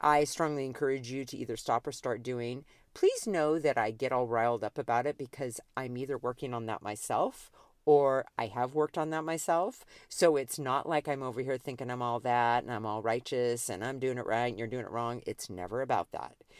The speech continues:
But having experienced it myself and knowing what it's cost me, I don't want that same thing for you. Okay? Alrighty. Next question. Do you lack enough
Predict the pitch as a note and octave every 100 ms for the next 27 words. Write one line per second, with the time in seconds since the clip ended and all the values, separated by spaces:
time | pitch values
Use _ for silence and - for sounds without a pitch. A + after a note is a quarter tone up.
0 | - - - C3 - C#3+ C#3 C3+ A#2 -
1 | - - C3+ D#3 G3+ - C4 B3+ A#3 A3+
2 | A#3+ - D#3+ A2 A#2 - - C#3+ C3 B2
3 | A#2+ B2+ C3+ E3 E3 F3+ - - F3 F#3+
4 | - - A#2 G2+ G#2 - - _ - C3+
5 | A#2+ _ - C3 B2+ C3 - _ _ A#2+
6 | A2 - B2+ A2+ - - G2+ G2+ - F#2+
7 | - - G#2 G2 - - _ _ _ _
8 | - - G#2+ A#2 D#3 _ _ - - -
9 | - - D3 C3+ B2+ A2+ - - - -
10 | _ C3 C#3+ D3 - - - - A2 -
11 | - - _ _ _ _ - - _ B2
12 | A2+ C3+ C#3 D3 F#3 G3+ F#3+ E3+ C3+ C#3+
13 | - _ _ _ D3 D3+ C3+ A2+ A2+ -